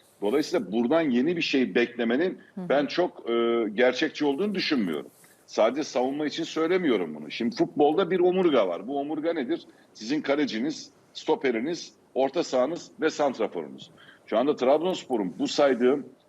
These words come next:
Speaker 1: e, yani kaleciyi hariç tutarak üç bölgesinde de henüz tam olarak bir omurga oluşturulamadı. Yani orta sahası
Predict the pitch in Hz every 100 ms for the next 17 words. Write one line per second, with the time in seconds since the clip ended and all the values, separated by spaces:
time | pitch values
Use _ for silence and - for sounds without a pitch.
0 | - 107 104 104 101 98 92 71 - _
1 | 104 95 90 - 113 123 123 123 123 123
2 | - 123 117 156 151 _ _ 160 - -
3 | 131 117 107 104 107 107 127 - - -
4 | - 135 143 143 - 147 135 123 135 123
5 | 123 123 127 147 190 185 - 160 135 101
6 | 78 80 85 87 104 104 113 123 117 98
7 | 110